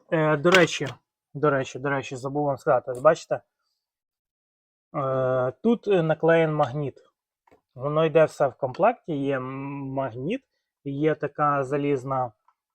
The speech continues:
штуковина, яку ви там, наприклад, можете приклеїти до своєї стіни або там до стелі, не знаю, десь будь-де. І вже потім його магнітити там. Так, це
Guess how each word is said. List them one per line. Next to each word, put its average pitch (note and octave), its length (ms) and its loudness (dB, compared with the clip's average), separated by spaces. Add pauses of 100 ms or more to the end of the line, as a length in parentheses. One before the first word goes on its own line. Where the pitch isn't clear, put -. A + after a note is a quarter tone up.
(260)
штуковина, C3+ 680 2
яку B2 240 -4
ви B2+ 100 -4
там, A#2+ 240 -8
наприклад, A#2+ 440 -8
можете B2+ 340 -10
приклеїти C3 520 -6
до A2+ 220 -12
своєї B2 480 -6
стіни F3 460 -6
або A#2 280 -4 (360)
там G#2+ 240 -14
до G2 100 -10
стелі, C#3 480 -2
не A2+ 120 -14
знаю, A2 580 -12
десь C3+ 340 -4
будь-де. A#2 640 -4 (640)
І D4+ 120 2
вже E3+ 160 2
потім E3+ 360 0
його C#3 440 0 (420)
магнітити C3 680 -4
там. C3+ 320 -12 (2250)
Так, - 320 6 (380)
це G#3+ 300 -2